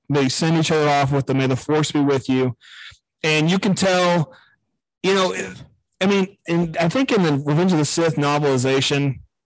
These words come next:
you know, there's this, there's this really cool bit, if I remember right,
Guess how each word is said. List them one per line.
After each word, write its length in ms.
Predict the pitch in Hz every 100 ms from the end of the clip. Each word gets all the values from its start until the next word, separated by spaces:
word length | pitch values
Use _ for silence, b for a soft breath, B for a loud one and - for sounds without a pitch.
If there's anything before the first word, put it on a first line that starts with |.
| _ _ _ _ 143
you 140 | 151
know, 260 | 147 143 139
there's 320 | 143 151 147 151
this, 260 | 156 -
there's 220 | - 147
this 180 | 147 -
really 200 | 180 196
cool 200 | - 180
bit, 280 | 139 143 147
if 120 | 143 139
I 60 |
remember 380 | 131 135 139 135
right, 360 | 123 123 120